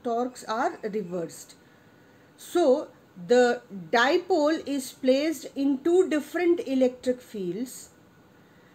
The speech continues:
but its direction is continuously at an angle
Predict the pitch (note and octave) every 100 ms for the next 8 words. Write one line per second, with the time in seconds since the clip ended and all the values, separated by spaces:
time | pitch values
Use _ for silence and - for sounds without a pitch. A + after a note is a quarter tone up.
0 | - F3 C#4 D4+ F#4 - - B3 - _
1 | E3+ G#3+ A3+ D4 F#4 F#4 - B3+ F#3+ F3+
2 | C4 _ A3+ A#3 - - E4 E4+ F#4+ F#4
3 | D#4+ D4+ D4+ D4+ D4+ C#4 C#4 C4+ B3+ B3